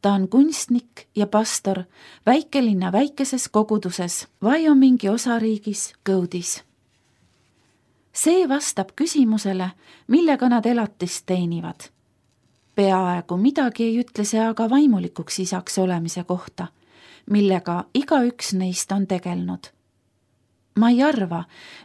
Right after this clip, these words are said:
et ükski neist sellest kuidagi erilisel viisil mõtleks. Ma pole neilt kunagi küsinud, kuid ma näen seda.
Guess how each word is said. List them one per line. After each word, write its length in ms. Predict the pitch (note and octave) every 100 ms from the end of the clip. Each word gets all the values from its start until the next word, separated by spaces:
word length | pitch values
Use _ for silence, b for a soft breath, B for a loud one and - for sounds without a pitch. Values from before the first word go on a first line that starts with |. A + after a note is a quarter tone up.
| -
et 180 | A3 D4
ükski 420 | D#4 - - A3+
neist 400 | B3 B3 - -
sellest 360 | A#3+ G#3+ - -
kuidagi 400 | C#4+ A#3+ A3 C4
erilisel 480 | A#3+ E3+ E3+ F3+ F3
viisil 320 | G3+ G3+ G3 F#3+
mõtleks. 640 | A#3+ A#3 - E3+ - - _ _ _ _ _ -
Ma 120 | G3+
pole 280 | G#3 G3+ F#3+
neilt 420 | F3+ F3 F3+ _ -
kunagi 420 | C#4 C#4+ B3+ G#3
küsinud, 600 | G#3 - E3+ E3+ F3+ - _ _ _ _ _ _ -
kuid 200 | C4 C4+
ma 100 | C4+
näen 300 | C#4+ C#4 F3
seda. 340 | - E3+ E3+